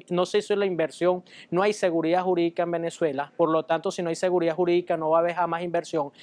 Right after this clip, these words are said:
Si no hay inversión en el país, evidentemente no va a haber fuente de trabajo.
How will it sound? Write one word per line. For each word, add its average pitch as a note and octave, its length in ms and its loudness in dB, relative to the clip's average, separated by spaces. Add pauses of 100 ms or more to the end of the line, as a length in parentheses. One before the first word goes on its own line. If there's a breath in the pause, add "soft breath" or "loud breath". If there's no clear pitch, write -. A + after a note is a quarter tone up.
(140 loud breath)
Si - 160 0
no F3+ 120 2
hay G#3 100 4
inversión G3 360 0
en G3 60 -2
el G3 160 0
país, F3+ 460 2
evidentemente F3 800 0
no E3+ 100 -2
va D#3+ 60 4
a - 20 2
haber E3+ 100 -2
fuente E3+ 300 -4
de F3 80 2
trabajo. D#3+ 480 4